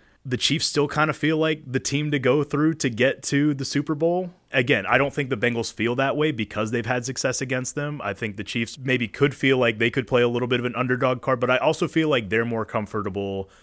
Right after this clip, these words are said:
playing Big Brother, playing the A F C dynasty role in this one. And, and so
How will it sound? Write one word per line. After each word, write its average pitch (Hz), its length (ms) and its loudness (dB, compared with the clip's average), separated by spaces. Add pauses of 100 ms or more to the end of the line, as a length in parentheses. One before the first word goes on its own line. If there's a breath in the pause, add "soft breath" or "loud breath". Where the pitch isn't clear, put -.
(300 soft breath)
playing 110 340 4
Big 90 240 -2
Brother, 85 240 -8
playing 117 480 2
the 120 200 -6
A 120 140 4
F 107 80 0
C 104 160 -4
dynasty 87 680 -8 (380)
role 92 380 -6
in 98 140 -4
this 95 180 -6
one. 87 160 -10
And, 98 240 -8
and 107 220 -4
so 101 340 2